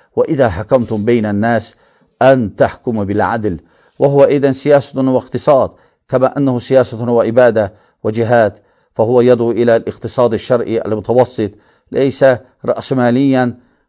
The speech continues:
غاشما ظالما لا يبالي بالمحرمات ويجمع المال بكل وسيلة بكل طريق وليس اقتصاد شيوعيا إلهاديا لا يحترم لأموال الناس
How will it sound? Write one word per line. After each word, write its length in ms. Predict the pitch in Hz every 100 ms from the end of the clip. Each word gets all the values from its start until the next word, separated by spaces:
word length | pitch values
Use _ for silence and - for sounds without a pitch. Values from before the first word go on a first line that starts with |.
| _ 101
غاشما 1120 | 120 123 123 123 120 123 123 113 139 123 117
ظالما 540 | 113 123 120 120 120
لا 200 | 117 123
يبالي 480 | 123 120 123 120 120
بالمحرمات 1200 | 120 107 - _ _ 107 123 113 117 120 120 - _ _ _ _ -
ويجمع 680 | 120 127 127 127 120 117 101 _ _ -
المال 400 | 117 120 - 110
بكل 340 | 117 143 123
وسيلة 400 | 120 107 131 120 -
بكل 540 | 117 117 113 - 120
طريق 460 | 113 117 123 123 _ _ _ -
وليس 280 | 104 123 127
اقتصاد 480 | 107 127 127 127
شيوعيا 760 | 117 - 120 123 127 127 127 120 _ _ _ 123
إلهاديا 640 | 117 123 123 127 123 123
لا 260 | 117 127
يحترم 440 | 123 120 - 127 120
لأموال 480 | 117 117 117 120 113
الناس 500 | 113 117 110 -